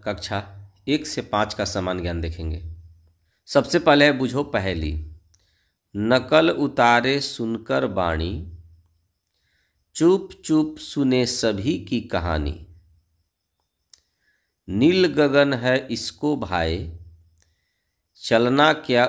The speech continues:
उड़ना भी आए। तो इसका सही आंसर होगा तोता।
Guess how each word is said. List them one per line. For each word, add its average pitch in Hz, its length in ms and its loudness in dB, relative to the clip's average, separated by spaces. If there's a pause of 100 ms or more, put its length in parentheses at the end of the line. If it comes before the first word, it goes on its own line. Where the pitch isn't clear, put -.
(140)
उड़ना 90 400 -2
भी - 420 -10
आए। 65 180 -10 (1040)
तो - 80 -16
इसका - 340 -4
सही 107 300 2
आंसर 104 320 0
होगा 98 240 -2
तोता। 73 420 -8